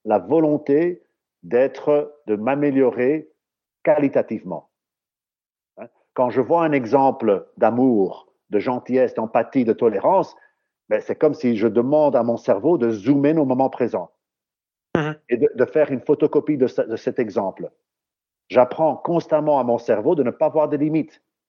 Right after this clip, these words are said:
Speaker 2: Mhm.
Speaker 1: Et quand
Speaker 2: Ok.
Speaker 1: on apprend, quand on apprend ça, eh ben, ok, les gens peuvent m'appeler un big hippie, hein, ou un,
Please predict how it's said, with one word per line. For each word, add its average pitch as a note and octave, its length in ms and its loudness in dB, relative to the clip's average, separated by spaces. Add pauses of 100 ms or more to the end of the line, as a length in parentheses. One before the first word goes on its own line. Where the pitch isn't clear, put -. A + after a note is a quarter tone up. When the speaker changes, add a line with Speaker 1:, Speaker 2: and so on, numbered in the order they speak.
(280)
Speaker 2:
Mhm. D#3+ 260 -6 (960)
Speaker 1:
Et A2 160 -10
quand F#3 200 2
Speaker 2:
Ok. D#3+ 120 2
Speaker 1:
on C3+ 80 0
apprend, C3 560 0 (160)
quand - 80 -10
on C#3 140 -2
apprend B2 360 -2
ça, A3 520 -2 (680)
eh G2+ 60 -10
ben, G#2 340 -2
ok, A2+ 220 -2 (480)
les G#2+ 140 2
gens C3+ 200 2
peuvent B2 180 0
m'appeler A#2+ 320 2
un A2 180 2
big G#2 360 0
hippie, C#3 380 0 (240)
hein, A#2+ 340 0
ou A#2+ 180 4
un, A2 320 2